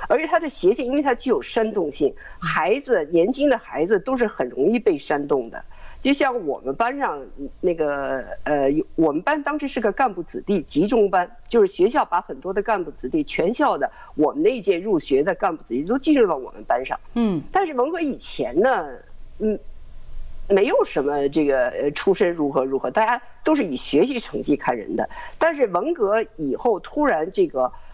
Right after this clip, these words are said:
Speaker 1: 呃，革干、革军、工人、贫下中农这个出身一下变得高贵了，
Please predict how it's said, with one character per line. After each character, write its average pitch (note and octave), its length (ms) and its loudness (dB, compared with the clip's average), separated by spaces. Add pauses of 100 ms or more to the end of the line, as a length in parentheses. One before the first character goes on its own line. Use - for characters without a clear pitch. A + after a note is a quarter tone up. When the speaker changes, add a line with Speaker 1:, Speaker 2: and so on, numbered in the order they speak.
(140)
Speaker 1:
呃， C#3+ 320 0
革 D#3 280 2
干、 F#3+ 320 -2
革 D#3+ 320 0
军、 G#3 340 0
工 A3 300 4
人、 F3 220 4
贫 F#3 220 2
下 G3+ 180 2
中 G3 220 2
农 E3 180 0
这 G3+ 100 4
个 D3+ 100 2
出 - 200 -4
身 F#3+ 260 4
一 - 40 -6
下 A3 160 0
变 F#3+ 200 2
得 D#3 100 -2
高 G#3+ 220 2
贵 G#3 240 0
了， - 120 -14